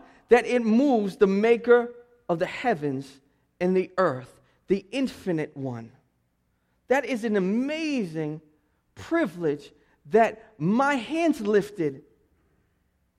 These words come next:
can bless my heavenly Father. You know, this morning, for everyone who, who's a dad,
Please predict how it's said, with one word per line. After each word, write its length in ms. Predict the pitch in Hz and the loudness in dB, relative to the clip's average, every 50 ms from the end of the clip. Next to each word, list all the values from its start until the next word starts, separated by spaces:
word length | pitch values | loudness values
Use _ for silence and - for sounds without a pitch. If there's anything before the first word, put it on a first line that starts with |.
| _ _ _ | _ _ _
can 220 | - 240 220 196 | -4 -2 -2 -2
bless 640 | 165 139 160 196 233 254 233 185 165 - - - - _ _ _ _ _ _ _ _ | -2 -4 -8 -6 -2 -2 -2 -2 -4 -10 -18 -20 -20 _ _ _ _ _ _ _ _
my 240 | 160 180 190 180 160 | -8 -6 -6 -6 -8
heavenly 760 | - - - 247 208 160 160 151 143 135 131 127 120 131 139 _ _ _ _ _ _ _ _ _ _ _ | -10 -10 -8 -8 -8 -6 -6 -6 -6 -6 -8 -10 -12 -14 -16 _ _ _ _ _ _ _ _ _ _ _
Father. 560 | - _ - 190 185 185 170 131 120 - - - _ _ _ _ _ _ _ _ _ _ _ _ | -20 _ -12 -10 -8 -8 -10 -10 -12 -16 -20 -20 _ _ _ _ _ _ _ _ _ _ _ _
You 120 | - 170 | -4 0
know, 100 | 175 170 | 0 0
this 180 | 165 185 180 - | 0 -2 -8 -6
morning, 440 | 170 165 165 175 180 185 180 175 160 | -4 -2 -2 -2 -2 -2 -4 -6 -6
for 100 | - 151 | -4 -4
everyone 280 | 160 160 160 165 170 | -4 -4 -4 -6 -6
who, 260 | 165 - 175 165 160 - - 165 | -4 -4 -2 -2 -2 -4 -6 -6
who's 160 | 165 160 143 | -6 -4 -4
a 80 | 139 | -4
dad, 540 | 127 117 120 151 156 160 165 165 175 175 190 | -8 -4 -4 -4 -2 -2 -4 -4 -6 -8 -10